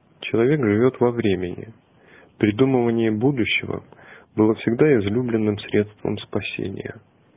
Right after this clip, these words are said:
Мы думаем, что изменения в нас могут произойти со временем, что внутренний порядок в нас будет создаваться постепенно, день за днем. Но время не приносит ни порядка, ни мира,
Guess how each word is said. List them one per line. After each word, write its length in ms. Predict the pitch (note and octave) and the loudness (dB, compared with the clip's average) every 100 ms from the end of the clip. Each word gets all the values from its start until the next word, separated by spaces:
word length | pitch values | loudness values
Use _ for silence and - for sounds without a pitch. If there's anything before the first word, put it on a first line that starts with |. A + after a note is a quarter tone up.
| _ - | _ -2
Мы 120 | A2 | 0
думаем, 380 | A#2+ C#3 C3+ B2+ | 2 2 2 2
что 200 | - - | -2 -2
изменения 760 | A2+ A#2 A2 A#2+ C#3 D3 G#2 G2 | 0 0 2 2 2 2 0 0
в 80 | |
нас 240 | F#2+ F#2+ F#2 - - - | 0 -2 -4 -12 -18 -2
могут 300 | C#3 C#3 C3+ | 0 2 0
произойти 560 | - A2+ G#2+ G#2+ G#2+ B2+ - | 2 2 4 2 0 -6 0
со 80 | A#2 | 0
временем, 600 | A2 G2+ F2+ F2+ - - _ _ _ _ _ - _ | 4 2 0 -4 -6 -10 _ _ _ _ _ -20 _
что 200 | - - | -8 0
внутренний 500 | A2+ C3+ C#3 B2+ B2+ | 2 4 4 2 2
порядок 520 | A#2+ A#2 C3 C#3+ G#2 - | 2 2 2 0 0 -2
в 40 | |
нас 160 | - F#2 | -8 -6
будет 240 | - C3+ - - _ - - | -4 -4 -4 -14 _ -12 -4
создаваться 520 | G#2+ G2+ A2 B2 - | 0 2 0 0 -4
постепенно, 880 | - G#2 - - - G#2 G#2 G2+ F#2+ - | -6 -10 -10 -12 0 0 2 -2 -6 -6
день 340 | G2+ G#2+ A#2+ | -2 0 0
за 120 | A#2 | 0
днем. 400 | A2 F#2+ F2 G2 G#2 _ _ _ - - - - _ - | 0 -2 -4 -6 -14 _ _ _ -20 -20 -20 -20 _ -2
Но 140 | A2 | 0
время 300 | C3 E3 D#3 | 2 2 2
не 120 | C#3+ | 0
приносит 580 | C#3 C#3+ C#3 C3+ - - | 0 2 2 0 -2 -4
ни 80 | A#2 | -2
порядка, 720 | A#2+ G2+ G2+ G#2+ G#2 - G2+ G2+ - | 0 0 0 -2 -2 -6 -6 -8 -4
ни 140 | G2 | -2
мира, 460 | F#2+ F#2 G#2 G#2 | 0 0 0 -2